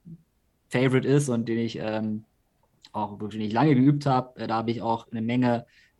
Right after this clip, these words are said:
äh, Material geschrottet, ne? Weil man einfach bei den ganzen Fehlversuchen, ähm, so auf den Boden knallt, dass du halt, äh, also den Rollstuhl, den ich damals am Anfang hä-, hatte, der hätte, äh, das nie im Leben überlebt, den hätte ich in,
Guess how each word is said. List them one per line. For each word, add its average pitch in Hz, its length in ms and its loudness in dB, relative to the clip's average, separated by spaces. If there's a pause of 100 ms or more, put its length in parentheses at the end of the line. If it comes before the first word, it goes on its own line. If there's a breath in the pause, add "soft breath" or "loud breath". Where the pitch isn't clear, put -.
äh, 113 180 -4
Material 117 460 2
geschrottet, 104 520 -4
ne? 107 180 -10
Weil 110 120 -4
man 110 120 -4
einfach 110 320 -6
bei 110 80 -6
den 110 140 -4
ganzen 110 240 -8
Fehlversuchen, 113 760 -2 (400 loud breath)
ähm, 107 440 -6
so 117 200 -2
auf 120 100 0
den 110 140 -2
Boden 120 280 2
knallt, 113 500 0
dass 107 140 -8
du 110 140 -6
halt, 107 420 -6
äh, 107 400 -6 (220)
also 104 360 -6 (240)
den 104 120 -6
Rollstuhl, 120 320 0
den 110 80 0
ich 107 120 -2
damals 127 320 2
am 104 100 -4
Anfang 127 260 0
hä-, 110 260 -4
hatte, 117 240 -4
der 104 280 -4
hätte, 107 420 -6
äh, 95 400 -12 (240)
das - 300 -12
nie 110 180 0
im 110 120 2
Leben 107 280 0
überlebt, 104 440 -4
den 98 80 -8
hätte 104 180 -8
ich 87 120 -10
in, 101 320 -8